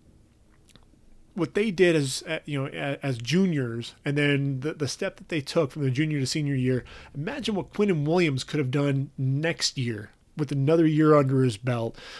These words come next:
Uh, it, it's just, it's scary to me. Quinnen Williams, six three, three hundred three pounds, ran a four eight three forty.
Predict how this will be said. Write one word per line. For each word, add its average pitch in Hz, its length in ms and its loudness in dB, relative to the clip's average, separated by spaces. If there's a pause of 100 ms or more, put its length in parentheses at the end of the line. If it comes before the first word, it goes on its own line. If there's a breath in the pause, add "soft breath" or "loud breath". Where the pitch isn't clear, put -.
(140 loud breath)
Uh, 131 220 -2
it, 175 80 -2
it's 165 280 0
just, 180 160 0
it's 131 140 -4
scary 160 560 4
to 131 220 -6
me. 156 360 2
Quinnen 175 320 4
Williams, 143 300 4
six - 220 -2
three, 160 160 0
three 170 160 -2
hundred 160 180 0
three 156 140 0
pounds, 143 340 0
ran 139 120 0
a 127 40 -4
four 190 460 0 (220)
eight 170 260 -2
three 165 300 -2
forty. 131 580 4